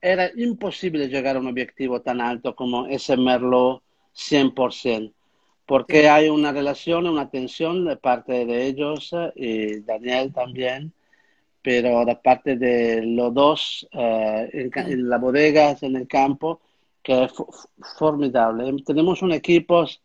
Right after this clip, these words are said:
Speaker 1: lo magnífico, cuatro somos, Daniel, yo, Ediño y Tayana,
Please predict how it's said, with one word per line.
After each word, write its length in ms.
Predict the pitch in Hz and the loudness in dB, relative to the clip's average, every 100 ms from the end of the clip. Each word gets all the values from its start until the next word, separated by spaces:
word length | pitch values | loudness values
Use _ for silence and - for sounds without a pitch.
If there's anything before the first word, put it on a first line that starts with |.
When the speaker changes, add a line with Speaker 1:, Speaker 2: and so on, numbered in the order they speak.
| _ _ _ _ - | _ _ _ _ -2
Speaker 1:
lo 180 | 139 143 | 2 4
magnífico, 920 | 143 135 160 185 190 - 180 180 - | 4 4 4 4 2 4 4 4 0
cuatro 580 | - 160 135 - 139 156 - _ | 4 6 6 0 -10 -12 -16 _
somos, 480 | _ 127 123 151 - _ _ _ _ _ | _ -12 -10 -12 -18 _ _ _ _ _
Daniel, 720 | 127 135 131 143 156 175 151 | -6 -2 0 0 0 -2 -4
yo, 400 | 131 143 160 170 | -4 -2 0 0
Ediño 520 | 139 127 139 147 156 147 | -2 -2 -2 0 -2 -4
y 100 | 143 | -6
Tayana, 640 | 139 123 127 127 139 180 | -2 0 0 0 -2 -6